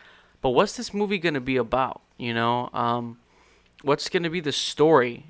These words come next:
behind it? 'Cause, yeah, I mean, it'll be cool to see Tom Cruise actually going to space and you film it and all that, but what do you do when he's in space? <laughs> Like, like, what do you do from there?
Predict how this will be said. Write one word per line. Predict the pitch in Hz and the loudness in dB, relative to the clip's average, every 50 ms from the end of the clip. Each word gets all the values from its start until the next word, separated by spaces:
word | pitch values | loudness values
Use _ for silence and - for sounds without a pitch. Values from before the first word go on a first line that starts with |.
| _ _ _ | _ _ _
behind | 131 131 123 120 120 139 | -6 -2 -2 -2 -2 -4
it? | - - - | -8 -8 -6
'Cause, | - 127 120 | -6 -2 0
yeah, | 170 196 - - | 0 0 0 2
I | - 131 | 0 2
mean, | 131 131 123 120 117 - - - - _ _ _ _ _ _ _ | 2 2 0 -2 -6 -10 -20 -20 -20 _ _ _ _ _ _ _
it'll | _ - 143 151 | _ 4 4 4
be | 147 147 131 | 4 2 -2
cool | - - 175 196 226 | -2 4 6 6 6
to | 214 | 6
see | - - - 165 156 147 | 4 -2 -4 -4 -6 -6
Tom | 139 - 151 139 127 | 0 0 0 0 0
Cruise | - 165 151 - | -2 -4 -2 2
actually | - 135 131 - - 135 | 2 2 2 0 -4 -4
going | 139 131 | -6 -6
to | 123 | -6
space | - - - 170 165 170 170 170 - | -8 -8 -6 -6 -4 -4 -6 -6 -6
and | 127 123 | -6 -8
you | |
film | 113 - - - 147 156 165 160 | -8 -8 2 4 4 4 6 4
it | 143 | 0
and | 123 120 | 0 0
all | 120 120 117 | 0 0 0
that, | 143 170 165 - | 0 -2 -2 -2
but | - 127 | -2 -2
what | 127 123 139 165 | 0 0 0 0
do | 180 190 | -2 -2
you | 175 170 | -6 -8
do | 139 135 175 170 | -6 -4 -2 -2
when | 160 143 123 | -2 -2 -2
he's | 147 147 120 | -4 -4 -2
in | 127 143 143 | -2 -4 -4
space? | - - - - 131 170 165 - - - - - - _ _ _ _ - | -6 -8 -2 2 2 2 2 0 -8 -16 -20 -20 -20 _ _ _ _ -20
<laughs> | - - - - - | -20 -20 -20 -16 -12
Like, | - 165 - - 151 - - - - - - - - - - - | -10 -6 -4 -4 -4 -4 -8 -14 -14 -14 -14 -14 -16 -18 -18 -14
like, | - - 151 143 139 135 - - - - _ _ | -2 2 4 4 4 2 0 -8 -18 -20 _ _
what | - 151 143 151 156 | -2 2 4 4 4
do | 165 | 4
you | 165 175 170 | 0 -2 -4
do | 143 131 160 180 165 | -2 0 0 0 0
from | - - 156 131 127 120 | 0 0 0 0 0 0
there? | 117 131 165 175 131 143 - - - | 0 2 2 2 0 -2 -6 -12 -20